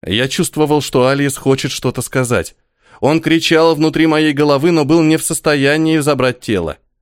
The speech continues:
Что-то щелкнуло глубоко внутри. Я перестал ощущать себя человеком, только бездушным телом, что ноет и болит от прошедшей через него энергии.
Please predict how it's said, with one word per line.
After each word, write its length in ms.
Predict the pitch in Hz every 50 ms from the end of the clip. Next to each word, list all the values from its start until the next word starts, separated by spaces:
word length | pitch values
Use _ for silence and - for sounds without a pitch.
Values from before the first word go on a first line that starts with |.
| _ _ _ _ - - - -
Что-то 340 | - - - 143 131 - 139
щелкнуло 580 | - - - 160 139 117 - - 117 120 120
глубоко 400 | 120 113 120 113 117 120 - 135
внутри. 440 | 117 120 120 120 - 117 113 113 - _ _ _ _ - -
Я 180 | 90 104 127
перестал 400 | 135 151 143 151 139 - 156 151
ощущать 440 | 156 143 - 160 139 - 165 156 -
себя 220 | - 165 151 156 147
человеком, 760 | - - 170 156 151 151 139 131 113 - - 120 117 113 _ _ - - - -
только 300 | - 123 123 - 139 131
бездушным 640 | 131 135 127 113 110 139 139 - - 139 135 135 117
телом, 420 | - - 151 151 147 143 135 123
что 200 | - - - 139
ноет 380 | 131 139 143 143 139 131 131 143
и 40 | 135
болит 320 | 120 131 131 147 147 135
от 100 | 139 131
прошедшей 560 | - 123 131 123 - - 139 120 - - 139 120
через 260 | - 147 127 123 113
него 280 | 127 123 117 113 113
энергии. 520 | 110 110 113 110 104 92 95 92 87 76